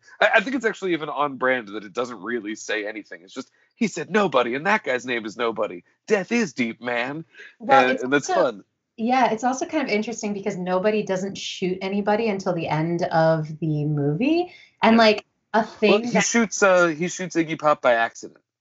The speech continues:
Speaker 2: Oh, yeah, that's
Speaker 1: 'Cause
Speaker 2: right.
Speaker 1: he's
Speaker 2: Because he's
Speaker 1: playing
Speaker 2: like
Speaker 1: with the gun and blows him away 'cause he's
Speaker 2: Right.
Speaker 1: just looking at it. <laughs>
Speaker 2: But, like, he kills Billy Bob Thornton with a knife to his
Speaker 1: Yeah, he
Speaker 2: throat.
Speaker 1: cuts his throat. Yeah.
Speaker 2: Yeah. And throughout the movie, too, it, it feels like they're, like,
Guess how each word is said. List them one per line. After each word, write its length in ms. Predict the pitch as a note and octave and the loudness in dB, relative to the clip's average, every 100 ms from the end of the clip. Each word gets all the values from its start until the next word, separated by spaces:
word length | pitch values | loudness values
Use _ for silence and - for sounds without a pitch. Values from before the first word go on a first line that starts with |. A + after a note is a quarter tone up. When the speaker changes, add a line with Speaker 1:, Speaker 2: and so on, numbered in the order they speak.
| _ | _
Speaker 2:
Oh, 120 | B3+ C4+ | 4 6
yeah, 200 | A#3 F3 | 6 4
that's 240 | F#3+ F#3 | 2 2
Speaker 1:
'Cause 60 | F3+ | 0
Speaker 2:
right. 60 | |
Speaker 1:
he's 60 | C#3+ | 0
Speaker 2:
Because 160 | D#3 A3+ | 0 -2
he's 80 | - | 2
Speaker 1:
playing 200 | E3+ D#3+ | 4 6
Speaker 2:
like 60 | C#3+ | 2
Speaker 1:
with 80 | |
the 80 | C#3 | 0
gun 360 | C3 C3+ B2+ A2 | -2 0 0 -4
and 140 | G#2+ | -8
blows 280 | A#2 B2 A#2 | -2 -2 -2
him 120 | A#2 | -8
away 340 | A2 A2 G#2 F#2 | -6 -4 -4 -8
'cause 180 | - | -12
he's 120 | G2+ A#2+ | -4 0
Speaker 2:
Right. 160 | - | 2
Speaker 1:
just 180 | E3+ - | 0 -2
looking 320 | B2 B2 A#2 | -8 -6 -6
at 200 | F2+ G#2 B2+ | -8 -14 -10
it. 80 | - _ | -12 _
<laughs> 140 | _ - | _ -2
Speaker 2:
But, 200 | B3+ C4+ | 2 4
like, 180 | A#3+ A3+ | 4 2
he 240 | A3 D4+ | -2 -2
kills 640 | - C4 B3+ B3+ G#3+ G3 | -2 -4 -2 -2 -6 -10
Billy 240 | - A3 G#3 | -2 2 2
Bob 260 | G3 F#3 | 2 -2
Thornton 440 | - G3 G3 F#3 E3+ | -2 -4 -4 -6 -4
with 320 | F3 - _ - _ | -6 -8 _ -20 _
a 160 | F3+ D#3+ | -8 -6
knife 520 | E3 E3 E3+ F3 - | -4 -4 -4 -4 -10
to 180 | - E3 | -8 -4
his 320 | D3 C#3 - _ _ _ - | -4 -4 -12 _ _ _ -6
Speaker 1:
Yeah, 60 | |
he 60 | D3+ | 2
Speaker 2:
throat. 260 | E3 - - | 4 4 2
Speaker 1:
cuts 180 | D#3 C3+ | -2 -4
his 120 | A#2+ | -12
throat. 300 | - C3 F#2+ - | -6 -6 -6 -4
Yeah. 220 | C3 G2+ | -2 0
Speaker 2:
Yeah. 160 | B3+ B3 - - - - | -2 -2 -6 -10 -10 2
And 180 | B3 A#3 | 2 4
throughout 380 | B3+ A3 C4 C#4 | 4 4 4 2
the 160 | C4+ | -2
movie, 460 | A3 F#3 G#3 A3+ A#3 | -2 -2 -4 -4 -8
too, 400 | - G3+ F#3 G#3 | -8 -6 -2 0
it, 240 | F#3+ F3 | -2 -4
it 180 | G3 F#3+ | -8 -8
feels 280 | G3 F#3+ G3 | -4 -2 -2
like 160 | G3+ G3 | -2 0
they're, 120 | F#3+ | 2
like, 340 | F3 E3+ - | 2 0 -6